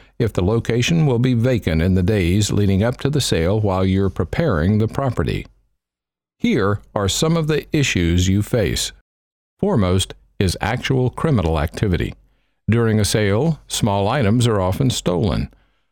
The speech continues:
When the site is crowded with people, it's not easy to monitor every location and every piece. While some theft on sale days may be crimes of opportunity,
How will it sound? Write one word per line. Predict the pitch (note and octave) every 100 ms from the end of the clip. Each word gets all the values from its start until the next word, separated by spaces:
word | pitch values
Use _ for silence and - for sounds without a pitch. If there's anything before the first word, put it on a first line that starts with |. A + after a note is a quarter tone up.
| _
When | B2+ A#2
the |
site | G2+ D#3+ F3+ C3
is | -
crowded | - D3 E3 C#3+
with | A2 F#2+
people, | - D3+ - C#2 - _ _ _
it's | F#2 -
not | B2+ E3+ -
easy | C3+ A2 E2 C#2
to | B1+
monitor | F#2 A#2+ A2 - F#2+
every | G#2 B2+ A#2+
location | G2+ G2 - A2 - D#2+ G2
and | F#2+ F2+ F2 -
every | G#2 G#2+ G2
piece. | - C3+ D2+ - - _ _ _ _
While | A#2 A#2
some | A#2+ F3 E3
theft | - G#2 B2+ -
on | F#2+ E2+
sale | E2 C#3+ C3+ F#2+
days | E2 F#2+ G2
may | G#2 G#2
be | F#2 F2+ F2
crimes | B2+ B2 A#2
of | G2+ F#2+
opportunity, | F#2+ F#2 - F3+ A2 C2 C2